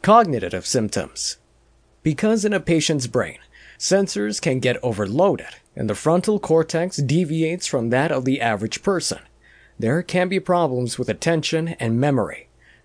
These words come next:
This means that they can get distracted easily, get addicted to the digital world, something I have seen a lot in those who have schizophrenia, and tend to be forgetful, which I mentioned earlier. Planning and organizing can be harder for someone with this disorder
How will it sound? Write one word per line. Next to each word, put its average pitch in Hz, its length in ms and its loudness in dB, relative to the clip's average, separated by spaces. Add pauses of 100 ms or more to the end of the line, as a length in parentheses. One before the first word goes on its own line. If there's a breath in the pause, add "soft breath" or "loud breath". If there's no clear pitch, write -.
(100)
This 214 280 0
means 190 260 -4
that 151 160 0
they 131 100 2
can 120 200 -2
get 107 180 -2
distracted 139 800 -4
easily, 135 540 -2 (400 loud breath)
get 117 160 2
addicted 117 500 2
to 131 100 -6
the 127 120 -2
digital 139 480 0
world, 175 480 0 (320 loud breath)
something 104 420 -2
I 98 60 0
have 101 180 -2
seen 120 220 -2
a 104 60 -2
lot 156 280 2
in 120 120 0
those 117 240 -2
who 107 100 -4
have 147 220 -2
schizophrenia, 113 800 -4 (440 loud breath)
and 139 240 -2
tend 233 320 2
to 214 120 0
be 151 200 0
forgetful, 120 840 -2 (340)
which 104 380 -4
I 98 80 -2
mentioned 104 400 -2
earlier. 151 500 2 (400 loud breath)
Planning 117 480 0
and 175 100 2
organizing 131 680 0
can 120 180 -2
be 101 80 -2
harder 135 480 0
for 117 220 -4
someone 113 400 -2
with 107 180 -4
this 110 180 -2
disorder 139 600 -2